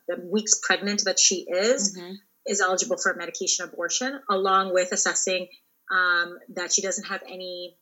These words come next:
Speaker 1: reason to not be able to take the pills, and that, that she can then self-administer the pills on her own, and just
Speaker 2: Mm-hmm.
Speaker 1: does not need to be done in front of a doctor. It does not need to be done in, in a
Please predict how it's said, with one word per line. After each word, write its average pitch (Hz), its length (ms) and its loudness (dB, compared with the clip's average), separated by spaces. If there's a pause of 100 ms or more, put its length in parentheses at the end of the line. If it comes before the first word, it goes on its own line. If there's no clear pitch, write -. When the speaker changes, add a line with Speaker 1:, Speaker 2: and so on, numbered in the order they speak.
Speaker 1:
reason 202 320 -2
to 180 160 -8
not 175 180 -2
be 180 140 -6
able 170 160 -10
to - 180 -12
take - 200 -10
the - 60 -20 (100)
pills, 262 420 -6 (400)
and 208 160 0
that, 202 140 -4
that 202 120 0
she 208 180 4
can 185 140 -6
then 190 280 -6
self-administer 240 840 4
the 175 80 2
pills 175 680 0 (280)
on 190 180 -2
her 170 240 -8
own, 170 380 -8
and 170 120 -8
just 175 180 -2
Speaker 2:
Mm-hmm. 165 80 -10
Speaker 1:
does - 220 -2
not 190 220 4
need 190 140 0
to - 60 0
be 185 100 -4
done 170 200 0
in 165 120 -8
front 170 180 -2
of 160 80 -8
a 160 140 -8
doctor. 170 600 -4
It 185 60 -4
does 180 160 0
not 185 160 0
need 185 120 -6
to - 40 -10
be 180 180 -10
done 175 200 0
in, 170 120 -4 (220)
in 180 160 -8
a 165 120 -8